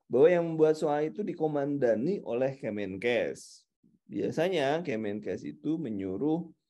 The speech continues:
eh, jajaran, terutama kalau untuk D tiga, biasanya Depoltekes, dan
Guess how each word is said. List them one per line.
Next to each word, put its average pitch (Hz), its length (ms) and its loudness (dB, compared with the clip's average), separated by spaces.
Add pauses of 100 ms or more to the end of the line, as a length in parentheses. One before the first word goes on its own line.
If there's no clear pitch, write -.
(560)
eh, 104 800 0
jajaran, 131 640 2
terutama 131 320 -4
kalau 127 160 2
untuk 135 160 -2
D 123 160 2
tiga, 156 480 4
biasanya 131 480 -2
Depoltekes, 101 960 -4 (160)
dan 95 480 -4